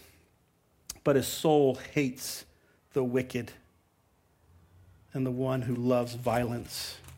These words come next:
There is a serious false sense of security. Listen to me.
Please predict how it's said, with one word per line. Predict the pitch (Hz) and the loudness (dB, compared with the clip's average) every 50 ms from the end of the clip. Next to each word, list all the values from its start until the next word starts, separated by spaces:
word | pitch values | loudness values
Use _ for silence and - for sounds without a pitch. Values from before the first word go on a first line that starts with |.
| - - - - - - - - - - - - - - - - - - - - - - - - - - - - - - | -20 -20 -20 -20 -20 -20 -20 -20 -20 -20 -20 -20 -20 -20 -20 -20 -20 -20 -20 -20 -20 -20 -20 -20 -20 -20 -20 -20 -6 6
There | - 160 170 | 10 10 10
is | 170 160 | 12 10
a | 160 - | 8 4
serious | - - - 208 208 214 220 220 208 - - | 4 4 6 8 8 10 12 10 10 10 8
false | - - 202 196 196 196 196 - - - - - | 6 10 10 10 10 8 4 -2 -4 -6 -8 -8
sense | - - - 196 190 165 - | -8 2 4 4 4 4 4
of | 185 165 | 2 0
security. | - - 151 - - - 185 175 170 160 147 139 131 | 2 0 -2 -2 2 6 6 8 8 8 8 6 4
Listen | 123 160 180 175 - 170 139 | 4 2 2 4 4 0 0
to | - 151 | 2 2
me. | 139 139 139 131 | 0 0 0 -2